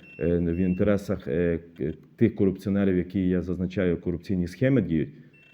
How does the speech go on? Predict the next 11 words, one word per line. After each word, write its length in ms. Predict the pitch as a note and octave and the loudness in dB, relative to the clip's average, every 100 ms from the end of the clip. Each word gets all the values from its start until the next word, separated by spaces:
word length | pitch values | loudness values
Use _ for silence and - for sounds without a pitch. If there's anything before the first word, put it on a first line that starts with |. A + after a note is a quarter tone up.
| _ | _
Тобто 260 | F#2 - F#2 | -2 0 4
він 200 | G#2+ G2+ | 8 8
як 140 | F#2+ | 6
соучасник, 640 | - G2 F#2 G2+ F#2 F2+ | 4 2 4 2 2 -2
получається, 600 | G#2 G2+ A#2 A2+ A2+ A#2 | 0 0 2 2 2 0
за 120 | G2+ G#2 | 0 0
покривання 520 | G#2 A2 G#2 G#2 G2 | 0 0 0 0 0
свідоме 400 | - G2+ G2 F#2+ | -2 -2 0 0
триста 280 | G2 - F#2 | -2 -4 -4
дев'яносто 400 | F#2 G2 G2 F#2 | 0 -2 -2 -4
шоста, 400 | G2+ F#2 - | -2 -4 -6